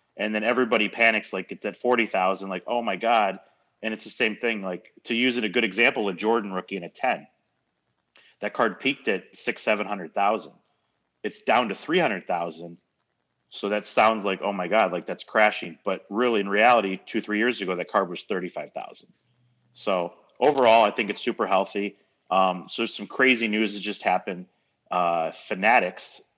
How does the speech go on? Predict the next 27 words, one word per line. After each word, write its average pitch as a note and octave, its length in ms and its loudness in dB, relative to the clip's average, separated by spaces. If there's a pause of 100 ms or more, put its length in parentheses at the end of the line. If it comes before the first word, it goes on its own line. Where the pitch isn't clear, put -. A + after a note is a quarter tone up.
(140)
purchased G#2+ 420 -6
Topps. - 580 -2
I F#2 40 -12
don't F#2+ 100 -8
know G#2 60 -4
if G2+ 80 -10
you G2+ 80 -6
did, G2 180 -8
I'm G#2 100 -2
not A2 200 -2
sure G2+ 100 -6
if - 80 -12
you F#2 80 -10
knew G2+ 100 -8
this. - 280 -16 (500)
Um, E2+ 460 -2
so, F#2 260 -4 (220)
so - 200 -4
Fanatics A#2+ 520 4
is G#2 100 -6
gonna G#2 120 -6
start G#2 220 -2
producing G2+ 380 -6
cards. - 560 0 (680)
There's A#2 180 -2
been C#3+ 640 0
some G#2+ 560 -6